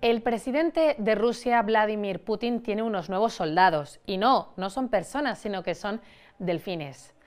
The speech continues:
Sí, sí, como lo oyen, son delfines y son los animales favoritos del presidente ruso. En otras ocasiones hemos podido ver cómo estos delfines se bañaban con Vladimir Putin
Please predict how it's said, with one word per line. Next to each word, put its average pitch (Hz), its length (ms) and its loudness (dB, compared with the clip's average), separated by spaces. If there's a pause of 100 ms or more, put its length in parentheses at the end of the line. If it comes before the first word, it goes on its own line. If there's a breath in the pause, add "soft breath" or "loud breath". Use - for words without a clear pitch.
(120)
Sí, - 160 -4
sí, 254 160 -2
como 196 220 -2
lo 190 80 2
oyen, 190 260 0
son 262 220 -4
delfines 208 580 -4
y 208 80 -8
son 233 220 -4
los 254 120 -4
animales 247 540 -2
favoritos 240 560 0
del 220 140 -4
presidente 175 560 -6
ruso. 147 400 -8 (500 loud breath)
En 175 340 -6
otras 208 300 -2
ocasiones 247 420 -2
hemos 226 200 -4
podido 226 340 0
ver 262 160 -2
cómo 202 320 -4
estos 202 260 -8
delfines 233 460 -4
se 202 140 -6
bañaban 185 520 -6
con 175 220 -4
Vladimir 175 400 -2
Putin 247 340 -4